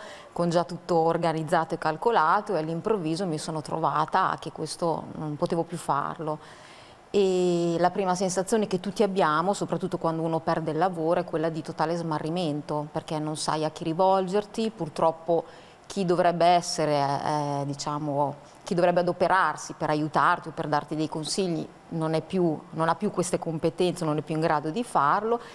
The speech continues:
e spesso ci, ti ritrovi a dover aspettare che accada qualcosa. E allo stesso tempo, però, quando sono andata la prima volta a Ricomincio da me, che ci sono arrivata anche per caso, onestamente,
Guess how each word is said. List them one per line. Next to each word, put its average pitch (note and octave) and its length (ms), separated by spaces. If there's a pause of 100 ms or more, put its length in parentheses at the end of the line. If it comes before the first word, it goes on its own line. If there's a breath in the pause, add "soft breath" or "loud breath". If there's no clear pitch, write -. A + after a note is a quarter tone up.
(320 loud breath)
e - 100
spesso G3 800
ci, F3 200 (160)
ti F#3+ 140
ritrovi F#3+ 440
a G3 40
dover E3+ 280
aspettare F3 840
che F3+ 80
accada D3+ 320
qualcosa. - 840 (880 loud breath)
E F3 540
allo G#3 160
stesso B3 300
tempo, B3 320
però, F#3 440
quando E3 280
sono F3 180
andata E3+ 520
la D#3+ 100
prima F#3 180
volta F3 220
a - 20
Ricomincio F3 500
da A3+ 120
me, G3+ 160
che - 100
ci - 100
sono E3 180
arrivata D#3+ 260
anche G#3+ 160
per - 200
caso, - 380
onestamente, E3+ 880